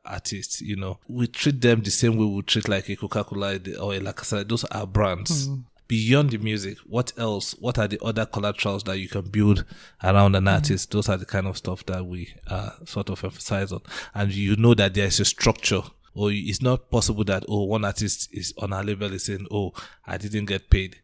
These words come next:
Speaker 1: If I want to give you all the record of all the payments we've made to Praise since we signed him,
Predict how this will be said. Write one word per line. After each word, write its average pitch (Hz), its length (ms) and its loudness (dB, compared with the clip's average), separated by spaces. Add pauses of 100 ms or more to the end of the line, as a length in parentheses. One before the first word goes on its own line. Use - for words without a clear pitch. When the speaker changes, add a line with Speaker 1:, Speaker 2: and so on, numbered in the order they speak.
(180)
Speaker 1:
If - 120 2
I 110 60 4
want 147 120 6
to 107 100 0
give 107 240 0
you 107 140 0
all 117 160 2
the 104 100 -2
record 101 300 0
of 95 160 -6
all 107 160 2
the 98 80 -2
payments 104 420 0
we've 95 160 -8
made 104 220 -6
to 101 100 -6
Praise 98 420 0
since 90 180 -8
we 95 80 -8
signed 101 280 0
him, 92 280 -6